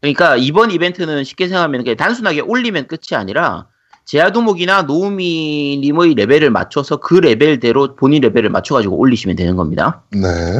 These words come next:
Speaker 2: 야, 우리는 언제 기준으로 해야 돼, 그러면?
Speaker 1: 어, 요거 기준은요.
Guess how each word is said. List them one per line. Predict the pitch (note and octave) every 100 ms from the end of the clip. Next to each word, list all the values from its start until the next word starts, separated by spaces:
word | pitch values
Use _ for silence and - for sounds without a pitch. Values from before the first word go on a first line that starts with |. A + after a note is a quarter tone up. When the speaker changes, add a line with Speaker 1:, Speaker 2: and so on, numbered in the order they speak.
| F#3+ - _ - - -
Speaker 2:
야, | D3
우리는 | D3 B3 D4+ D4 E3+
언제 | D3+ F#3 B3
기준으로 | A3 E3+ C#3+ G#2+
해야 | F#2+
돼, | F2
그러면? | D#2+ E2+ A2+ D3+ _ - _ _ -
Speaker 1:
어, | F3+ F#3+ E3+ - _ _ -
요거 | G#3 C4+
기준은요. | - E3+ B3 G3+ A#3+ F3+ F#2+ F2